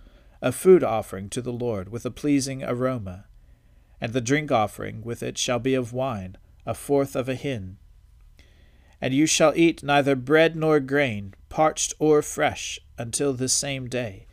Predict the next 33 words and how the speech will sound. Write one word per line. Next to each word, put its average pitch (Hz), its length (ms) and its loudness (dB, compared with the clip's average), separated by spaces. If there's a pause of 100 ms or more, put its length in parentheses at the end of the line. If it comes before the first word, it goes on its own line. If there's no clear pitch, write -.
(320)
until 147 300 2
you 165 180 2
have 151 260 -2
brought 143 300 4
the 143 100 2
offering 135 480 0
of 101 140 -10
your 110 160 -6
God. 107 440 -8 (680)
It 123 140 -4
is 127 160 2
a 135 80 0
statute 151 600 -2
forever 127 520 0
throughout 127 500 -2
your 131 80 -6
generations 123 880 -6
in - 180 -10
all 117 220 -2
your 117 100 -4
dwellings. 101 680 -8 (1700)
You 127 120 0
shall 127 240 2
count - 400 -2
seven 170 480 2
full 175 340 4
weeks 156 480 -2
from 127 200 -10
the 123 100 -4
day 135 300 2
after 143 380 -2
the 143 100 -10
Sabbath, 123 600 -4